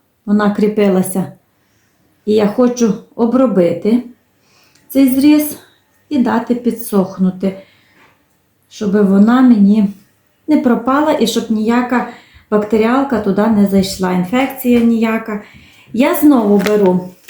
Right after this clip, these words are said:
у допомогу собі Топсін. Тут маю Топсін. Двадцять п'ять грамів Топсіну я вже практично використовую. Ще трошки лишилось, треба собі знову буде купити.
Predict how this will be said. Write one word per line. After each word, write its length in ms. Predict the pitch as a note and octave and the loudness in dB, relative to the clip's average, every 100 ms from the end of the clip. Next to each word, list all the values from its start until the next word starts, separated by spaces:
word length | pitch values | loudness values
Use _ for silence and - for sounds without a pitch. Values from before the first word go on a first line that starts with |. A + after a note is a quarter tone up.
| - | -6
у 60 | G3+ | -2
допомогу 800 | G#3 G#3 G#3 G3 G3 F#3 F3 F3+ - | 0 0 0 0 0 0 -2 -4 -2
собі 260 | F#3 F3 | -2 -2
Топсін. 580 | - F3 - - G3+ B3+ - - _ - _ _ _ - - - - - | -4 -6 -6 -2 0 0 -4 -14 _ -20 _ _ _ -16 -16 -18 -20 -20
Тут 180 | - - | -20 -6
маю 220 | F#3+ G3 F3 C#3 - - - - - - - - - | -2 0 -2 -8 -16 -14 -14 -14 -16 -20 -20 -20 -20
Топсін. 640 | - - G#3 B3+ E4 - - _ _ _ - - | -12 -4 2 2 0 -4 -18 _ _ _ -20 -16
Двадцять 560 | E3+ G#3 C#4+ D4 B3+ - | -8 -4 -4 -2 -2 -2
п'ять 200 | A#3 G#3+ | 0 2
грамів 580 | G3 G3+ G#3 B3 C#4 B3+ | 2 0 2 2 2 -2
Топсіну 560 | G#3+ - A3+ C4 C4+ | -8 -4 -2 0 0
я 180 | A#3 G3 | 0 -2
вже 200 | G3 G3+ | -4 -6
практично 680 | G3+ F#3 - G#3+ A#3 C4+ B3+ | -6 -8 -4 -4 -2 0 0
використовую. 1040 | A3+ - F#3+ - - F#3 G#3 G#3+ A3+ A#3 - - - - - - | 0 -2 -2 -4 -2 0 0 -2 -6 -8 -10 -18 -18 -18 -18 -18
Ще 160 | - A3+ | -8 -6
трошки 540 | A3 G#3 F#3 - G3 | -4 -2 -4 -4 -4
лишилось, 520 | F#3 F#3 A3+ B3+ C#4+ - | -2 -2 -2 -2 -2 -4
треба 340 | - G3+ G3 | -6 -4 -4
собі 260 | F#3+ F#3 F#3 | -4 -6 -6
знову 320 | F#3 F3+ F3 | -6 -6 -4
буде 200 | F3+ F#3 | -4 -4
купити. 500 | F#3 F#3+ A3+ C4 | -6 -6 -4 -4